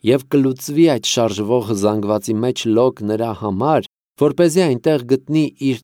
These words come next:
տասնապատկված եսը։ Ոգու այդ ֆարանդոլայում բուռն կերպով դեպի օվկիանոս հոսող Գանգեսի մեջ նրան գրավում էր ոչ թե օվկիանոսը, ոչ, այլ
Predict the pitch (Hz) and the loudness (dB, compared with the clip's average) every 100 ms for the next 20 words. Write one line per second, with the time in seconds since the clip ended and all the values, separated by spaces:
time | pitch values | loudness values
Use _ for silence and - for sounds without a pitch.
0 | _ - 131 - 131 120 - 120 - 120 | _ -4 -2 -2 -6 -4 -2 -4 -4 -6
1 | 110 117 98 - 104 90 87 85 - - | -2 -2 -4 -14 -12 -10 -8 -6 -8 -8
2 | _ _ _ _ _ _ _ _ _ _ | _ _ _ _ _ _ _ _ _ _
3 | _ _ _ _ _ _ 110 117 160 160 | _ _ _ _ _ _ -2 2 4 4
4 | - 123 123 - 113 107 101 101 151 151 | 2 0 0 -2 -2 -2 -2 0 2 2
5 | 160 185 208 208 - _ _ 175 196 180 | 4 4 4 0 -4 _ _ 2 4 4
6 | 143 143 127 160 170 127 123 123 135 - | 2 0 0 2 0 2 0 2 -2 0
7 | 123 113 127 123 135 147 - 101 110 104 | -2 2 0 2 2 0 -2 -4 -4 -2
8 | 131 123 101 101 101 104 104 98 120 110 | 0 0 0 -4 -4 0 0 -2 -4 -4
9 | 143 - 113 117 127 110 104 104 104 104 | -6 -6 -6 -4 -4 -4 -2 -2 -2 -4
10 | 98 98 92 92 147 165 - 95 80 98 | -4 -4 -8 -2 -2 -2 -6 -8 -6 -8
11 | 85 98 87 85 80 - 73 - _ _ | -8 -8 -10 -10 -10 -10 -10 -16 _ _
12 | - 120 113 - - - _ _ - 101 | -6 -2 -2 -6 -16 -18 _ _ -6 -4